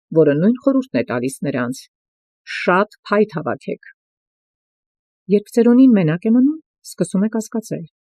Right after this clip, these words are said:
արդյոք իր կանխատեսումը ճի՞շտ է։ Երկար մտմտալուց հետո զանգահարում է օթերևութաբանական կայան։ «Կարո՞ղ եք ասել,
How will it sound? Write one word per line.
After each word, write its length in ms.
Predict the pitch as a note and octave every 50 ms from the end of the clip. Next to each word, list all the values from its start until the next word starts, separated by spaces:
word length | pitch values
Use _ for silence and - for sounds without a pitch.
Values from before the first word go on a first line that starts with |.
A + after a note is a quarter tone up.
| _ _ _ _ _ _ -
արդյոք 340 | F#3 F#3 - - C#4+ C#4+ -
իր 100 | B3+ B3
կանխատեսումը 760 | - A3+ G#3+ G#3+ - A3+ A3+ - A#3 A3 - - G#3 F#3+ C#3+ - - -
ճի՞շտ 360 | - - A3+ - - - -
է։ 80 | - - E3 _ _ _ _ _ _ _ _ _ _ _ _ _ _ _ _ _ _ _ _ _ _ _ _ _ _ _ _ G#3
Երկար 360 | G3 B3 C4 C4 D4+ D4 C4+
մտմտալուց 540 | B3+ B3 B3+ B3 A#3 - G#3+ G#3 G#3 G#3+ - -
հետո 280 | G3+ G3 - - A3+ B3 B3+ C4 _ _ _ _ _ _ -
զանգահարում 600 | F3 F#3+ F#3+ G3 G#3+ G#3 G3+ G#3 G#3 A3+ A#3+ B3+
է 100 | A#3+ A#3 A3
օթերևութաբանական 960 | - F3+ - - G3+ G#3 G#3 G3+ G3+ F#3+ F3+ F3+ F3 E3+ E3 - F3 F#3 G3+ G#3+
կայան։ 360 | - F#3+ F#3+ E3+ C#3 C3 - - _ _ _ _ _ _ _ _ _ _ _ _ _ _ _ _ _ _ _ -
«Կարո՞ղ 320 | E3+ E3 F#3+ A#3+ D4+ E4
եք 140 | D4 - G3+ E3
ասել, 320 | D3 - - E3+ B2